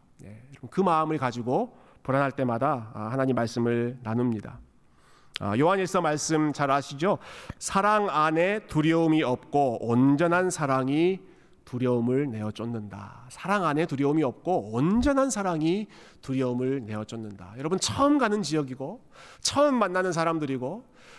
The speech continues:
아, 그리고 생전에 처음 사용해보는 그리스어로, 아, 사람들과 대화를 하고 사역한다는 것이 여러분 얼마나 불안하고 두려운, 아, 그러한 조건들이 많이 있습니까? 그러나, 아, 여러분, 여러분 안에 있는 모든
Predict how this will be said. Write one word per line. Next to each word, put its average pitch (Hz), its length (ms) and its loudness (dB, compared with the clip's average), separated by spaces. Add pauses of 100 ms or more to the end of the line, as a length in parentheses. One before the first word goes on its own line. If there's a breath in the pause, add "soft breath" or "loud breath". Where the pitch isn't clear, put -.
아, 120 240 0
그리고 170 240 2
생전에 233 400 0
처음 285 360 4
사용해보는 190 800 2
그리스어로, 180 1120 0 (280 loud breath)
아, 123 200 2
사람들과 147 880 0
대화를 143 400 2
하고 139 180 0
사역한다는 180 600 -2
것이 143 400 -4 (340 loud breath)
여러분 131 120 -2
얼마나 160 220 2
불안하고 151 440 0
두려운, 135 560 0
아, 107 180 -8
그러한 143 320 0
조건들이 131 440 -4
많이 120 260 -4
있습니까? 107 440 -10
그러나, 139 440 -2 (560 loud breath)
아, 107 280 -4
여러분, 127 220 -2
여러분 190 320 2
안에 180 220 0
있는 156 220 4
모든 156 540 2